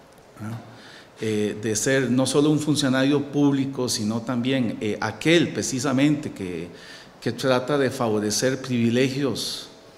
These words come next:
indebidos, eh, eh, y, este, permitir, prohijar, eh, eh,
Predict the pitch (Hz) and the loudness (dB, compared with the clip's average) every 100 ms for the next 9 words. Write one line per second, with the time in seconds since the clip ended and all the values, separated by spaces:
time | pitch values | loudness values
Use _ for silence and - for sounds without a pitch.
0 | - - - - 135 123 120 143 160 143 | -20 -20 -14 -4 0 2 2 4 4 4
1 | 104 95 - - 104 104 101 98 95 92 | 2 -2 -4 -4 -4 -2 -4 -4 -6 -12
2 | - - - - - 107 107 104 104 - | -20 -20 -20 -20 -10 -4 -2 -2 -2 -4
3 | 127 123 135 117 110 - 110 95 - 151 | -2 0 2 0 -2 -2 -2 -2 0 2
4 | 143 143 151 160 104 85 - - - 135 | 4 2 2 2 2 -2 -12 -18 -4 2
5 | 135 135 139 151 139 - - - 107 95 | 4 4 4 6 6 2 -8 -8 -8 -6
6 | 87 78 104 98 85 | -8 -10 -8 -8 -8